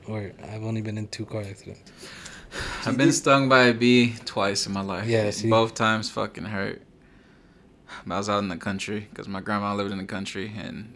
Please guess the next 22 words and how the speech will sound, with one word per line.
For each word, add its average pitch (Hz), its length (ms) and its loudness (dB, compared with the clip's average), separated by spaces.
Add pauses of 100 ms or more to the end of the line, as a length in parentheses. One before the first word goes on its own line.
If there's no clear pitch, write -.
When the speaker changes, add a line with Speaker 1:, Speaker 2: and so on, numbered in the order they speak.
(140)
Speaker 2:
there's 104 220 -4
nothing 104 240 -2
to 92 40 -4
do 110 200 2
but 104 240 -4
play 107 180 0
outside 107 640 2 (120)
Speaker 1:
Mm-hmm. 101 360 -6 (180)
Speaker 2:
'cause 87 180 -6
all 92 100 -4
she 95 140 -6
had 87 240 -4 (140)
was, 98 300 -6
like, 82 320 -10
T 104 240 -2
V, 98 520 -4
and, 85 300 -8
like, 104 220 -2
the 123 60 2
only 120 240 4
thing 113 360 -2
we, 104 260 -2